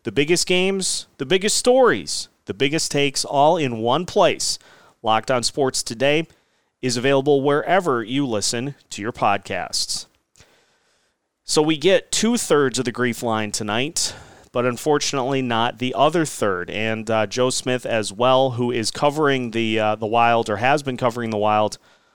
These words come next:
uh, for The Athletic for the entirety of this road trip, has these four line combos.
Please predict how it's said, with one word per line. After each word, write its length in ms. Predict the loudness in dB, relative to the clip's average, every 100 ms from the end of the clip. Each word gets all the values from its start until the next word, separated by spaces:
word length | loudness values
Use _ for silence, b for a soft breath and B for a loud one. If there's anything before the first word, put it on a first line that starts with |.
| b -4
uh, 200 | -2 -2
for 260 | -2 0
The 120 | 2
Athletic 420 | 2 2 0 0 -2
for 120 | -4
the 140 | -2
entirety 520 | -4 -2 0 0 0
of 180 | -2 -4
this 200 | -6 -8
road 300 | -2 0 0
trip, 300 | 0 0 0 -8 _ _ _ _ _ _ _
has 460 | -2 2 4 2 -2 -8
these 720 | -6 -2 0 -2 -4 -6 -6
four 540 | -6 -2 0 2 0 -2
line 420 | -2 -2 0 -4
combos. 760 | -2 -2 -2 -6 -8 -8 -8